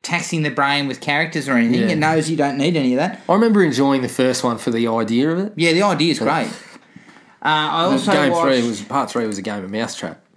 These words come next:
Speaker 1: Yeah, that's right. I also watched, uh, an old slasher from the early eighties called Night School, which was okay. It was one of those ones where they're trying to go a little classy.
Speaker 2: Hmm.
Speaker 1: It doesn't quite work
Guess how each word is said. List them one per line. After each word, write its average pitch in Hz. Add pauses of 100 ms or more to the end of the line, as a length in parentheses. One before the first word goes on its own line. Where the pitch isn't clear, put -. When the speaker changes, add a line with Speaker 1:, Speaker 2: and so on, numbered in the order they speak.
(420)
Speaker 1:
Yeah, 151
that's 151
right. 139 (360)
I 143
also 165
watched, 151
uh, 131
an 139
old 139
slasher 147
from 131
the 131
early 139
eighties 180
called 110
Night 147
School, 214 (1000)
which 160 (100)
was 175
okay. 185 (100)
It 147
was 147
one 185
of 208
those 147
ones 170
where 147
they're 143
trying 156
to 160
go 143
a 139
little 147
classy. 165 (160)
Speaker 2:
Hmm. 123 (1160)
Speaker 1:
It 165
doesn't 175 (180)
quite 165
work 180